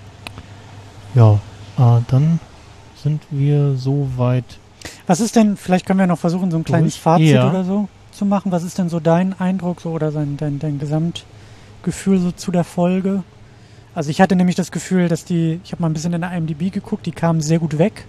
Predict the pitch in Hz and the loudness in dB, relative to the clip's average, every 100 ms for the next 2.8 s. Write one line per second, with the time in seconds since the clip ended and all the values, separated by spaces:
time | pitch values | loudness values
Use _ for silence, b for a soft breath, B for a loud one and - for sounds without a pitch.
0 | - - 160 151 - 170 160 143 156 175 | -20 -16 -12 -10 -6 -4 -2 -2 -4 -6
1 | - 214 220 214 - 214 226 240 254 175 | -4 -4 -2 -2 -2 -2 -2 -4 -2 0
2 | 175 202 175 170 170 180 196 214 | 0 -2 -6 -8 -6 -6 -4 -6